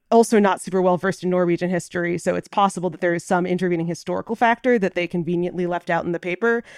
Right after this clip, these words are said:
that would explain that difference, but it does speak pretty precisely to this is the population that would have benefited from this program that, like, is very visible in people's lives.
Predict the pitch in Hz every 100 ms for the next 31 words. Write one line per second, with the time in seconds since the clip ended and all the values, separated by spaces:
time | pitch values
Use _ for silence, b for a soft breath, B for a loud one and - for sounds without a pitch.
0 | 196 208 202 214 - 240 254 262 226 269
1 | 302 285 - 226 - - 269 - 240 -
2 | 220 208 180 - - 196 196 180 165 -
3 | 175 160 - B B - 151 226 233 220
4 | 190 180 170 143 196 190 - 202 208 190
5 | 175 - 180 165 165 b - 208 190 208
6 | 180 185 190 190 180 170 185 175 175 -
7 | b _ - 233 208 202 185 180 190 180
8 | 185 170 202 190 214 180 180 185 180 175
9 | 185 185 165 180 170 165 185 202 214